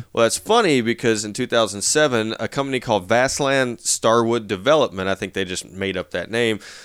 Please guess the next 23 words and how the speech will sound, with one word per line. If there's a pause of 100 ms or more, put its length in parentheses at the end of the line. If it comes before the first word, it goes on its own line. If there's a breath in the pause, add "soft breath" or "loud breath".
(120)
Vasland
Starwood
Development
L
L
C
bought
the
property
for
four
point
four,
four
point
two
four
million
in
two
thousand
seven. (460 loud breath)
So,